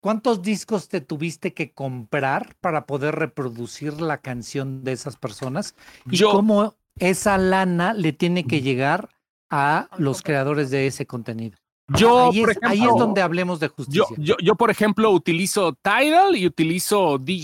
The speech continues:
Speaker 2: J Pro, o sea, o sea, o di-, o a, o a lo mejor este Virtual D J que tiene los derechos de Tidal o de Deezer, no Spotify, porque Spotify es otro pedo.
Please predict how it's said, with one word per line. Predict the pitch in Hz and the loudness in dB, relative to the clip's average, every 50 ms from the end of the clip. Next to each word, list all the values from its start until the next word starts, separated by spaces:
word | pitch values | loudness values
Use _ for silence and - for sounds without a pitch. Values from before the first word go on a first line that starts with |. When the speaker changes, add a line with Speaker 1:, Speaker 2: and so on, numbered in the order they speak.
| 170 170 160 147 139 | -2 -2 0 -2 -2
Speaker 2:
J | - _ | -2 _
Pro, | 180 175 233 269 311 339 - _ _ _ | 0 2 4 4 2 0 -2 _ _ _
o | - 139 151 147 139 | -6 -4 -4 -4 -6
sea, | 143 160 143 151 | -6 -6 -4 -4
o | 151 143 | -4 -6
sea, | - - 143 147 | -6 -6 -4 -4
o | 143 143 | -4 -2
di-, | 139 165 170 - | -2 -4 -4 -2
o | - 143 143 147 139 135 135 | -2 0 0 2 2 2 2
a, | 135 135 | 0 0
o | 135 135 139 135 | 0 -2 -2 -2
a | 120 | -2
lo | 135 131 127 131 | -2 -2 -2 -2
mejor | 131 131 - 165 170 175 | -2 -2 -2 0 0 0
este | 165 - - 143 | 0 0 0 0
Virtual | 135 175 151 - - 147 139 135 | 0 0 0 0 0 0 0 0
D | 165 214 196 | 0 -2 0
J | 190 233 220 160 | 0 -2 -2 0
que | - 143 | -2 -2
tiene | 127 - 165 170 175 | 0 0 0 2 2
los | 165 160 147 | 2 2 2
derechos | 127 139 135 139 - - 151 123 | 2 0 0 0 0 -2 -2 -2
de | 120 113 | -2 -2
Tidal | - - 175 196 214 214 233 240 220 | -2 0 0 2 2 2 2 2 2
o | - - 123 123 | 2 0 0 0
de | 117 117 113 | -2 -2 -4
Deezer, | 117 139 202 220 208 - - 254 269 302 311 - _ _ _ _ 247 | -2 -4 -4 -2 -2 0 0 0 0 0 -2 -6 _ _ _ _ 0
no | 294 339 | 0 0
Spotify, | 330 - - 226 220 - 233 190 233 220 | 0 0 -2 -2 0 0 -2 0 0 0
porque | - 190 151 160 151 | 0 -2 -4 -4 -4
Spotify | - - 170 147 165 156 151 | -4 -4 -4 -2 -2 -2 0
es | 151 - 175 | 0 0 -2
otro | 156 170 170 | 0 0 0
pedo. | - 226 220 214 226 208 | 0 0 2 2 2 0